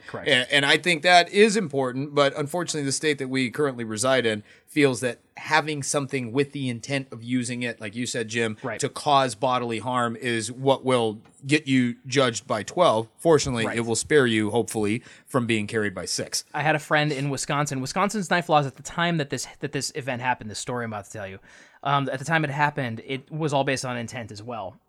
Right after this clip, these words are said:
Speaker 1: And he got pulled over by the police, and he actually wasn't doing anything wrong. It wasn't like a bar brawl or anything.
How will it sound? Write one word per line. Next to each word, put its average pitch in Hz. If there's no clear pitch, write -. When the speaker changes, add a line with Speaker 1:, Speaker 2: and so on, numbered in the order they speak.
Speaker 1:
And 135
he 127
got 123
pulled 180
over 165
by 151
the 139
police, 156
and 151
he 165
actually 262
wasn't 180
doing 175
anything 170
wrong. 135
It 92
wasn't 151
like 131
a 117
bar 151
brawl 160
or 156
anything. 143